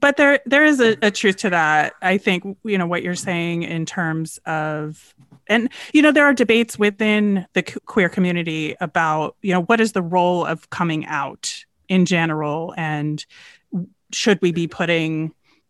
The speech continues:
an emphasis on it, because everybody's journey is their own individually, and it is not the responsibility of queer people to represent the entire queer community if that's not something that is of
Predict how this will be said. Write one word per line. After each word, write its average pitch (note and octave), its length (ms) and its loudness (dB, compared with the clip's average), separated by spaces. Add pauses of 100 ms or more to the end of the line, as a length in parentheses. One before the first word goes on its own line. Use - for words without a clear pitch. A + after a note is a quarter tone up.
(720)
an F#3+ 100 4
emphasis E3+ 560 0
on D#3 220 -2
it, C#3+ 180 -4
because F3 260 -2
everybody's D#3+ 540 0
journey D#3 320 0
is D3+ 120 -4
their D3+ 160 -2
own D3 420 -2
individually, D3+ 840 -4
and D3+ 680 -2
it E3 240 -4
is D3+ 180 -6
not D#3 460 -2 (540)
the E3+ 80 -6
responsibility D3+ 920 -4
of D#3+ 180 -8
queer D#3+ 220 -4
people D3+ 380 -8
to - 160 -8
represent D3+ 580 -2
the D3+ 120 -6
entire D#3 400 -6
queer D#3 220 -8
community D#3 440 -6
if D3+ 140 -10
that's D#3 320 -4
not D3+ 340 -4
something D3+ 380 -6
that D3 260 -12
is D3 140 -10
of D3+ 260 -10